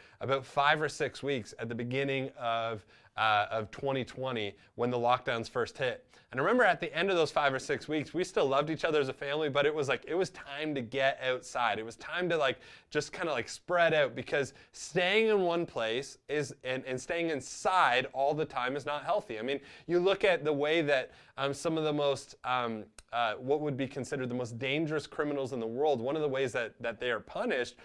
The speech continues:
one of the ways that we, uh, we, we, we, uh, like, keep ourselves safe, so to speak, from these dangerous c-, criminals is sometimes placing them in solitary confinement. The stories that come out of solitary confinement,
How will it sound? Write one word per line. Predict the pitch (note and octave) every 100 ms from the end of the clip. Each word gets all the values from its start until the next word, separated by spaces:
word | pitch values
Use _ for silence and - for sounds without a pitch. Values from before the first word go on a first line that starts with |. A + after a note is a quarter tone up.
| -
one | - D#3
of |
the | F3
ways | D#3 D3
that | C#3+
we, | B2+ C3 B2 - - _
uh, | B2+ B2 A2+ C3
we, | B2+ B2
we, | A#2+ A#2+ G#2+ -
we, | B2 B2 A#2
uh, | A2 G#2 F#2 A#2+
like, | G2 G#2+ - _
keep | - E3
ourselves | B2+ - C3+ A#2
safe, | - E3 D#3+ F3+ -
so | C3 - C3
to | A#2
speak, | - B2 A#2
from | - B2 A2+ A2
these | A2+ A2
dangerous | B2+ B2 A#2 -
c-, | C#3 -
criminals | - B2 B2 C3
is | C#3
sometimes | - E3+ F#3 D3+ C#3 C3+ - -
placing | - E3+ D#3+ F3
them | E3 D#3+
in | D3+
solitary | - - C#3 D3+ D3+ B2+ B2+ C3
confinement. | C#3 B2+ D#3+ F3+ C#3+ A2+
The | B2+
stories | - E3+ F#3+ G3+
that | D#3
come | - D#3+
out |
of | D3
solitary | - D3+ C#3+ C#3+ C#3+
confinement, | - A#2+ B2+ C3+ D#3+